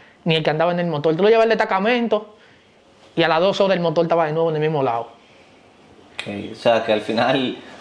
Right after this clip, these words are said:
Speaker 2: uno hacía el trabajo de
Speaker 1: Tú
Speaker 2: esa
Speaker 1: hacías el
Speaker 2: manera,
Speaker 1: trabajo.
Speaker 2: pero ¿pa' qué? O sea, ese trabajo ellos no le ponen, eh, la atención que tienen que ponerle. ¿Cuáles eran los trabajos principalmente que ellos sí querían que ustedes quizás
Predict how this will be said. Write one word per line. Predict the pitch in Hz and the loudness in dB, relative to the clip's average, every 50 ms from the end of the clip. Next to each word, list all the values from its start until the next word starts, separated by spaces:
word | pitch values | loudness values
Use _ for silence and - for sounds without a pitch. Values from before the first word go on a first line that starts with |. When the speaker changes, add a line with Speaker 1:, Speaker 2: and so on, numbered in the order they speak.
| - - | -8 -4
Speaker 2:
uno | 127 131 131 | 0 2 2
hacía | 127 131 - 131 | 2 2 0 0
el | 127 | 0
trabajo | 127 123 123 123 123 | 2 2 2 4 4
de | 123 | 4
Speaker 1:
Tú | 208 202 | 4 2
Speaker 2:
esa | - | 2
Speaker 1:
hacías | 123 110 - | 2 0 0
el | - 226 | 2 2
Speaker 2:
manera, | 226 233 | 2 2
Speaker 1:
trabajo. | 262 294 285 277 | 2 2 2 2
Speaker 2:
pero | - 156 - 131 123 113 107 98 90 - - - - - - | 2 2 0 0 0 -4 -4 -6 -8 -12 -16 -20 -20 -10 -4
¿pa' | - 113 117 110 - | -2 -2 -2 -2 -4
qué? | - 123 107 95 92 - - - - - - - - - | -4 -4 -4 -4 -6 -12 -20 -20 -20 -20 -20 -20 -14 -4
O | |
sea, | - 147 143 131 123 - - - - - - - | 0 2 2 2 0 -2 -6 -12 -16 -18 -8 -2
ese | - - 165 175 175 208 | 0 0 2 2 0 0
trabajo | 180 175 180 175 175 175 | 0 2 2 2 2 2
ellos | 175 156 160 156 | 0 0 0 0
no | 156 151 | 0 0
le | 151 | 0
ponen, | 139 - 147 147 143 143 139 131 123 117 110 - - - - - - | 0 0 0 0 0 0 -2 -2 -4 -6 -10 -12 -20 -20 -20 -16 -8
eh, | - - 123 | -4 -2 0
la | 123 123 | 2 0
atención | 110 120 117 - 135 131 | 0 -2 -4 -2 -2 0
que | 143 | 0
tienen | 127 135 135 135 | 0 0 -2 0
que | 131 131 | 0 0
ponerle. | - 127 120 117 117 120 120 117 | 0 -2 -2 0 0 0 0 0
¿Cuáles | - 156 156 156 156 | 2 2 2 2 2
eran | 143 147 147 | 0 0 0
los | 143 - | 0 0
trabajos | 151 135 131 - - | 0 0 0 0 -2
principalmente | 156 147 143 147 135 - 147 151 143 143 143 135 139 127 | -4 -6 -4 -4 -2 0 0 0 0 -2 0 -2 -2 -2
que | 131 135 | -2 -2
ellos | 135 131 127 | -2 -2 -2
sí | 131 147 131 | -2 -2 -2
querían | 131 127 123 123 120 | -2 0 0 0 -2
que | 110 120 | -2 -4
ustedes | 107 - 123 120 110 | -2 -2 -2 -2 -2
quizás | 113 107 - - 110 107 107 104 | -4 -4 -2 0 2 2 2 0